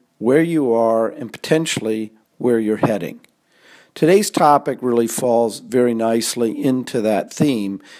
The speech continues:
and we're gonna be talking about transitions and passages, as well as exit strategies in business. I think it's relatively normal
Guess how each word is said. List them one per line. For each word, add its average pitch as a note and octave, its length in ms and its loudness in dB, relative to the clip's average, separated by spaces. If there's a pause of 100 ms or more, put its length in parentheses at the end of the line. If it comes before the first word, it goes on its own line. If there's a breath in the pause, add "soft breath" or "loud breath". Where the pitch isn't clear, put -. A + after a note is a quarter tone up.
(100)
and C3 100 -2
we're D3+ 80 4
gonna E3+ 140 2
be E3+ 120 0
talking F3 540 2
about A#2 540 2 (260 soft breath)
transitions A#2 1200 0
and A#2 260 -2
passages, G#2+ 960 -2 (380 loud breath)
as C#3 180 2
well D3 240 6
as C3+ 220 0
exit A#2 360 -2
strategies A2 1000 0
in G#2+ 180 -2
business. A2 720 -6 (1400 soft breath)
I D3 140 4
think B3+ 340 0
it's - 220 0
relatively D3+ 880 2
normal A#2+ 800 0